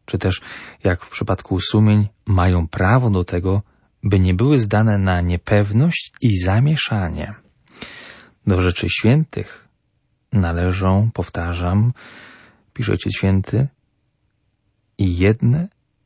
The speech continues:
i drugie, sakramenty i sumienie. Z naszej strony wymagają one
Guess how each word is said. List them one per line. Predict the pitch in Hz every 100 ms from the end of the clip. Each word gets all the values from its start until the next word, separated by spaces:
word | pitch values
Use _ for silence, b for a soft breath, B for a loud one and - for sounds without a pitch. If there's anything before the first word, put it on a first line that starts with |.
| -
i | 147
drugie, | 139 107 82 - 104 - _ _ _ _
sakramenty | - 113 - 92 104 117 110 104 98 - _ _ _ -
i |
sumienie. | 120 - 101 80 76 90 - _ _ _ _ _ _ _ _ _ _ _ _ _ -
Z | 101
naszej | 90 107 - 156
strony | 131 - 107 92
wymagają | 87 85 85 87 87 87
one | 92 85